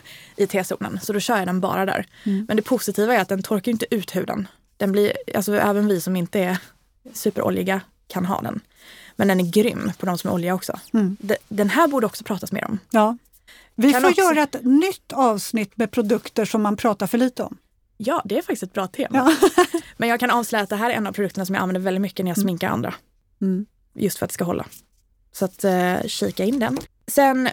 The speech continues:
Speaker 1: måste jag ju nämna Royal Vita Propolis-serien från doktor Circle. Eh, jag säger serien för att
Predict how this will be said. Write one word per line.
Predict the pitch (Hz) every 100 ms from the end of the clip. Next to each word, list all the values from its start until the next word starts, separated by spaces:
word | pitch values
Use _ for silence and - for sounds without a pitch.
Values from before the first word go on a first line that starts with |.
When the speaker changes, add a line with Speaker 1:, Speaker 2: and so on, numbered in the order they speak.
| -
Speaker 1:
måste | 240 208 214
jag | 202
ju |
nämna | 202 190 196 190 - -
Royal | 202 196 196 196
Vita | 196 202
Propolis-serien | - 208 - 208 196 - - 220 196 190 202
från | 202 190
doktor | 180 -
Circle. | - 196 190 226 349 494 _ _ _
Eh, | 220 208 202 196 190 -
jag | 247
säger | - 294 196
serien | - 180 160 175 190
för | -
att | 185 -